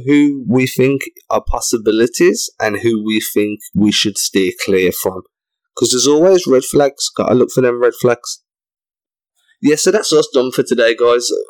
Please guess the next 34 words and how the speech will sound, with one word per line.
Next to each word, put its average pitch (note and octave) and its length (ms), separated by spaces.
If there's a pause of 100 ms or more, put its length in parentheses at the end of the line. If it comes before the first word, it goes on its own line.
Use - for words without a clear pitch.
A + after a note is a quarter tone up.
Uh, A#2 240
we A2 60
hope C3 260
you C3+ 80
enjoyed C3 400
it. C#3+ 120
Hope A#2 200
you A#2+ 220
learned A2+ 280
something. C#3 460 (760)
And A2 100
you A2+ 80
can B2+ 140
catch - 260
us B2 100
again A#2+ 300
later A#2 320
in A#2 80
the A2 100
week. C3 280 (320)
If B2+ 180
you're C#3 160
new, B2+ 400
thank C3+ 360
you B2+ 80
for - 120
listening. C3+ 720
Please B2+ 300
subscribe A#2 520
and A2+ 100
leave A2+ 180
a A2+ 80
five-star G#2+ 600
rating. A2 520